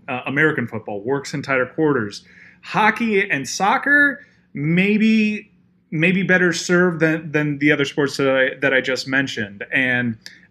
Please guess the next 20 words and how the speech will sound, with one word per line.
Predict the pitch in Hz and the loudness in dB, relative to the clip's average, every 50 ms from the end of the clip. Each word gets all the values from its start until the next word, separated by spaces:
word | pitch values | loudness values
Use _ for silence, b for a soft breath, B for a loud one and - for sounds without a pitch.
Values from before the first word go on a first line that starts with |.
| _ | _
uh, | - 147 151 - | -8 -6 0 0
again, | 175 160 139 165 175 175 151 139 | 0 2 2 4 4 4 4 2
I | - 127 | -2 0
don't | 135 170 165 165 - | 0 0 0 0 -2
pretend | 151 135 - - - - 139 147 147 139 127 | -4 -6 -6 -4 0 0 2 2 2 0 -4
to | 135 127 | -4 -4
be | 123 131 127 | -2 -2 -2
an | 120 110 113 | 0 0 0
expert. | 120 127 123 - - - - 104 98 92 98 - B B B B B B B _ _ _ | 0 0 -2 -2 -8 -10 -10 -12 -12 -12 -14 -18 B B B B B B B _ _ _
We | - 139 127 135 156 185 190 | -14 -10 -4 0 2 2 4
really | 180 160 151 139 135 156 165 170 175 156 | 2 0 -2 0 2 2 4 4 4 2
won't | 139 139 151 147 143 - | 2 2 0 -2 -2 -4
know | 117 120 127 135 139 135 131 127 123 123 - | -6 -4 -2 0 0 0 0 0 -2 -4 0
if | - 147 147 - - | 0 0 0 0 -2
this | 151 139 - | -4 -4 -4
is | 143 127 | -4 -4
at | 123 117 | -4 -2
all | 120 117 110 - | -2 -4 -4 -6
possible | - - - 120 123 127 - - 156 156 156 156 139 - | -12 -6 -4 -2 -2 -2 -2 -4 -2 0 0 0 0 -2
without | 117 123 123 120 127 143 143 143 143 - - | -2 -2 0 2 2 2 2 2 0 -4 -14